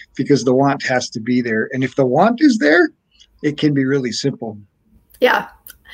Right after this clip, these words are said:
Speaker 2: I, I completely agree with you. I think I was saying the hardest part of my job is helping people understand how simple it can be. And I would say the second hardest part is helping people want to, because even someone who feels like a sugar addict or a chocolate addict,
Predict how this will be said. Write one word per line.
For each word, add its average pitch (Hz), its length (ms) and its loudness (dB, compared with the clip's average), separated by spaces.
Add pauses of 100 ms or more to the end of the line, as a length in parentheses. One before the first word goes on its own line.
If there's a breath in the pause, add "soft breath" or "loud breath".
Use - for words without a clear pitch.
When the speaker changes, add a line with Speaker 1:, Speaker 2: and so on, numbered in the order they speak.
(340 loud breath)
Speaker 2:
I, 277 480 2
I 247 200 2
completely 262 500 0
agree 254 240 2
with 254 180 -2
you. 247 140 2
I 233 120 0
think 247 260 -2
I - 140 -2
was 269 140 2
saying 262 240 0
the 247 80 0
hardest 269 400 2
part 254 180 2
of 254 60 0
my 233 140 0
job 226 280 2
is 220 120 -4
helping 233 300 -6
people 240 300 -6
understand 226 460 -6
how 214 120 -4
simple 240 340 -2
it 247 120 -2
can 269 140 2
be. 285 260 2
And 262 120 0
I 254 80 4
would 254 100 2
say 262 180 4
the 240 100 2
second 247 400 -2
hardest 220 380 -2
part 214 320 0 (460 soft breath)
is 240 200 4
helping 262 440 0
people 233 680 -4 (840)
want 233 320 -2
to, 220 200 -4
because 247 340 0
even 294 340 2
someone 247 360 2
who 214 340 2 (340 loud breath)
feels 240 220 4
like 233 160 0
a 233 80 -2
sugar 240 380 0
addict 220 420 -2
or 220 100 0
a 220 100 -2
chocolate 220 500 -4
addict, 214 640 -2